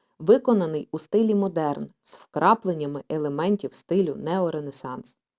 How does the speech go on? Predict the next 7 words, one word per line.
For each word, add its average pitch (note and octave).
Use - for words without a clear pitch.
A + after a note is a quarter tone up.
На G3+
сьогоднішній E3
день C4+
перший F3+
поверх F3+
займають D#3+
крамниці F#3